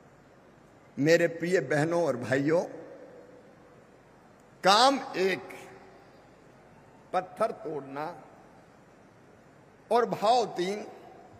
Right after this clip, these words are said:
किस्मत फूटी है इसलिए पत्थर फोड़ रहा हूं,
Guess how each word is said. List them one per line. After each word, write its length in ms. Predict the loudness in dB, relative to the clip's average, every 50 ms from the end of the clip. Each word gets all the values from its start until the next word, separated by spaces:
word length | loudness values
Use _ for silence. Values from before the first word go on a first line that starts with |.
| -20 -20 -20 -20 -20 -20 -20 -20 -20 -20 -20 -20 -20 -20 -20 -20 -20 -10 -2 0
किस्मत 460 | 0 0 0 0 -2 -2 -2 -2 -6 -4
फूटी 320 | -4 -4 -4 -2 0 2
है 140 | 2 4 2
इसलिए 280 | 0 0 -2 -4 -4
पत्थर 400 | -4 -2 -4 -6 -6 -4 -4 -6
फोड़ 260 | -4 -2 -4 -2 -2 -2
रहा 120 | -4 -6
हूं, 120 | -8 -10